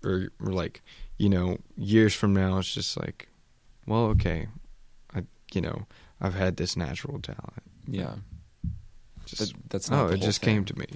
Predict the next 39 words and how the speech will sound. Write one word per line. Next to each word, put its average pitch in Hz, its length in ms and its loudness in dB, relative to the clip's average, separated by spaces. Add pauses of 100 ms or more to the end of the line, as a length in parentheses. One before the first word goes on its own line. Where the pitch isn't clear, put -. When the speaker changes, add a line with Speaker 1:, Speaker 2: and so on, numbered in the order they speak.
(100)
Speaker 1:
Yeah. - 140 -6 (340)
Speaker 2:
Yeah, 98 240 -2
Speaker 1:
Not - 200 -4
Speaker 2:
but, 107 160 0 (540)
and 110 400 -4 (220)
I'm, 127 240 4
I 117 80 4
guess 143 180 2
I'm 143 60 0
just 117 220 -2
really 113 260 0
interested 95 460 -2
in, 90 260 -4
in 87 140 -4
the 85 80 -6
plastic 92 480 -2
kind 90 180 -6
of 85 60 -10
physical 92 380 -6
work 85 280 -6
because 92 340 -8
it 87 240 -4
relies 95 480 -4
so 98 200 -4
heavily 90 400 -6
on 82 180 -6
intuition 85 720 -6 (400)
and 87 120 -8
intention. 104 680 -6 (920)
Because 92 680 -2
you, 101 480 -2 (160)
you, 110 260 -2
I - 40 -4
mean, 110 200 -2
because 107 260 -6
you 110 80 -4
have 131 480 -2 (300)
very 110 280 -2
cognitive, 92 920 -4